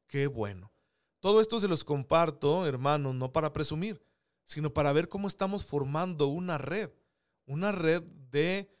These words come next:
fraternidad, fraternidad católica, donde debemos orar unos por otros. Y estamos recibiendo este medio, quiere decir que estamos sintonizando el mismo canal.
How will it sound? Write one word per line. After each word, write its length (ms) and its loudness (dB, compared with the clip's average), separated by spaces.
fraternidad, 960 -2
fraternidad 840 -2
católica, 680 -4
donde 240 -4
debemos 380 0
orar 340 2
unos 420 -6
por 200 -2
otros. 420 -8
Y 60 -20
estamos 360 0
recibiendo 460 0
este 220 -2
medio, 420 2
quiere 200 -4
decir 280 -2
que 80 -12
estamos 380 -2
sintonizando 760 -4
el 80 -4
mismo 420 -6
canal. 480 -2